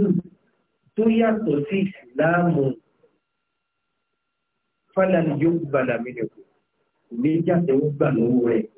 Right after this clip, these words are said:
وهو في الآخرة من الخاسرين. Inú ọ̀rọ̀ tí ó ṣòfò yẹn wà lọ́wọ́ dàbí wa. Ọlọ́run fẹ́ gba méjì papọ̀, ẹyọ kan ló fẹ́ gbà.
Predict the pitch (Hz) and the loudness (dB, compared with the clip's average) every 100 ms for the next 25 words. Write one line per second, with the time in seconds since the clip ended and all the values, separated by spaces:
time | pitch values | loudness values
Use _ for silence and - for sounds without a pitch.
0 | - _ _ _ _ _ _ - 165 175 | -20 _ _ _ _ _ _ -4 0 0
1 | 170 147 139 160 175 180 180 208 247 262 | -2 -4 -2 -2 -2 -2 -4 -2 -2 -2
2 | 277 - _ _ - 160 131 - - 139 | -2 -8 _ _ -6 -2 -2 -4 -8 -6
3 | 135 - 330 - - _ _ _ _ _ | -6 -10 -18 -20 -20 _ _ _ _ _
4 | 165 190 165 147 160 170 170 175 170 - | 0 2 2 0 2 2 2 0 -2 -4
5 | 135 139 - 131 127 _ 95 110 _ _ | -4 -4 -4 -6 -6 _ -20 -20 _ _
6 | _ _ _ _ _ _ _ _ _ _ | _ _ _ _ _ _ _ _ _ _
7 | _ _ 175 269 233 175 - 160 180 190 | _ _ 0 2 2 0 2 2 0 0
8 | 165 180 196 185 175 139 135 - - - | 0 0 0 0 0 0 -2 -6 -8 -2
9 | 139 139 131 139 139 135 - | -2 -2 -4 -4 -4 -6 -8